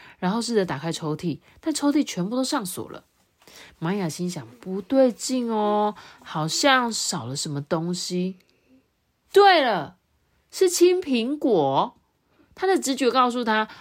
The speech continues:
罗罗的青苹果就是关键。虽然自己也说不出是什么原因，但是就有这种预感。当他想到罗罗这个人啊，就会想到他的青苹果。青苹果在哪里呢？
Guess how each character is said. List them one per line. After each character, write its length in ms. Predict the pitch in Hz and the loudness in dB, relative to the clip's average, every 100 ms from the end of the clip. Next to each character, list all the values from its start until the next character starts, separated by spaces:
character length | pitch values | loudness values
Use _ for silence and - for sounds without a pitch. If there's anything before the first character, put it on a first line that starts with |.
| - | -10
罗 220 | - 196 302 | 2 6 6
罗 140 | 277 | 6
的 80 | 233 | 6
青 240 | - 254 | 4 -4
苹 220 | 220 185 | -4 -8
果 180 | 190 165 | -6 -6
就 100 | 139 | -4
是 80 | 185 | -6
关 380 | 185 175 160 175 | -4 -4 -2 -4
键。 260 | 185 175 - - - | -4 -4 -4 -18 -20
虽 180 | - 339 | 0 4
然 180 | 349 269 | 6 4
自 160 | 302 | 0
己 120 | 240 208 | 0 2
也 80 | |
说 200 | 165 214 | 2 2
不 80 | 214 | 2
出 140 | 214 226 | -2 -4
是 80 | |
什 160 | 220 170 | -4 -6
么 80 | 135 | -6
原 260 | 127 127 | -6 -4
因， 280 | 151 190 196 - _ _ - | -2 -4 -6 -14 _ _ 0
但 240 | 247 196 | 2 2
是 160 | 185 190 | -2 -4
就 140 | 214 | -2
有 80 | 143 | -2
这 100 | 160 | -2
种 180 | 143 147 | -4 -4
预 140 | 156 | -4
感。 240 | - 147 - _ _ _ | -4 -10 -12 _ _ _
当 180 | - 208 | -2 0
他 180 | 214 220 | 2 2
想 160 | 214 | 0
到 140 | 160 185 | 0 0
罗 240 | 156 147 | 2 0
罗 160 | 165 151 | 2 0
这 140 | 160 | -2
个 100 | 156 | -4
人 220 | 135 120 | -4 -6
啊， 180 | 123 - _ _ | -12 -18 _ _
就 120 | - 339 | 0 2
会 120 | 339 | 2
想 180 | 196 160 | 0 -4
到 100 | 196 | -6
他 100 | 208 | -4
的 120 | 185 | -4
青 240 | - 202 | -4 -8
苹 260 | 185 147 175 | -8 -8 -4
果。 220 | 202 - - _ _ _ _ - | -2 -4 -6 _ _ _ _ -8
青 220 | - 359 | -2 0
苹 160 | 339 | 0
果 180 | 320 214 | 2 0
在 140 | 208 311 | 2 0
哪 260 | 247 214 | 2 2
里 200 | 269 208 | 2 0
呢？ 420 | 170 190 202 208 | 0 0 0 -4